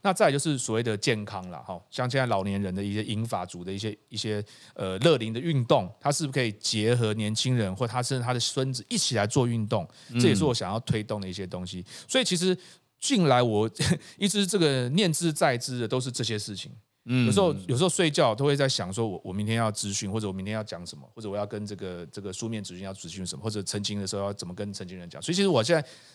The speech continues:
Speaker 1: 满脑子大概都还是在希望把市议员这个角色能够扮演好，
Speaker 2: 嗯。
Speaker 1: 哦，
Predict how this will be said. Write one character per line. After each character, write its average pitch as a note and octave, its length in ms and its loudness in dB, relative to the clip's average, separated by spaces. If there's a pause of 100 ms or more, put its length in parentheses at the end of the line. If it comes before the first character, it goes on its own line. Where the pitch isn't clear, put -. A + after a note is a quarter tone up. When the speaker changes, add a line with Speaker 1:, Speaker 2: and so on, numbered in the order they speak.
(280)
Speaker 1:
满 D#3 200 6
脑 D3 160 6
子 B2+ 80 -2
大 D#3+ 80 4
概 D#3 100 4
都 D3 100 4
还 C3 100 2
是 B2+ 120 -2
在 B2+ 340 4
希 - 200 0
望 B2 100 2
把 F#2+ 160 -4
市 B2+ 340 -2
议 B2+ 40 4
员 A2 120 4
这 A2+ 80 -2
个 A2+ 80 0
角 F#2 200 -2
色 A2 160 0
能 G2+ 80 -2
够 G2 100 -2
扮 G2+ 220 -2
演 F2 180 -10
好， - 240 -12 (220)
Speaker 2:
嗯。 A2 180 -14
Speaker 1:
哦， F#2 160 -4